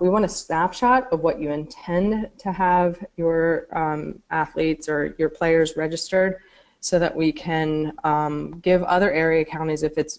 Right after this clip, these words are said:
if it's as few as one, um, person in that event, that we can give that area county a heads up to maybe shift someone to another event. So this form will be in a follow-up email. The due, it's due on Monday, September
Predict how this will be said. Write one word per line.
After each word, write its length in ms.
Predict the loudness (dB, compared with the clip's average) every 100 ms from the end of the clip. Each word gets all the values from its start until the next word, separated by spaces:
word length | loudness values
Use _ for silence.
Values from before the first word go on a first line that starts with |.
| -4
if 60 | -4
it's 120 | -6 -8
as 140 | -10
few 240 | -4 0
as 140 | 0 -2
one, 500 | 0 0 2 0 -2 _ _ _ _ _ _ -4
um, 500 | -2 -2 -4 -8 -12 _ _
person 380 | -2 0 0 -2 -2
in 80 | -2
that 160 | 0
event, 300 | 0 0 -2 -4
that 120 | -6
we 100 | -6
can 180 | -6 -4
give 360 | -2 0 -2 -2
that 220 | 0 0
area 300 | 0 2 0
county 380 | -2 -8 -4 -4
a 80 | -4
heads 300 | -4 -4 0
up 200 | 0 -2
to 100 | -6 -6
maybe 320 | -4 -2 -6
shift 460 | -6 -2 -2 -2 -8 -4
someone 300 | -2 -2 -2
to 160 | -6 -4
another 340 | -2 0 -2
event. 300 | -2 -4 -6 _
So 440 | -2 2 2 0 -8 -20 _
this 240 | -2 -2 0
form 460 | 0 2 2 0
will 220 | 0 2
be 160 | 2 0 0
in 80 | -2
a 20 | -2
follow-up 320 | 0 0 -4 -2
email. 360 | 0 2 2
The 120 | 2 -2
due, 420 | 0 2 2 -2 -8
it's 220 | -8 -8
due 240 | 0 0 0
on 200 | -2 -4
Monday, 300 | -4 -2 -6
September 560 | -6 -14 -10 -6 -2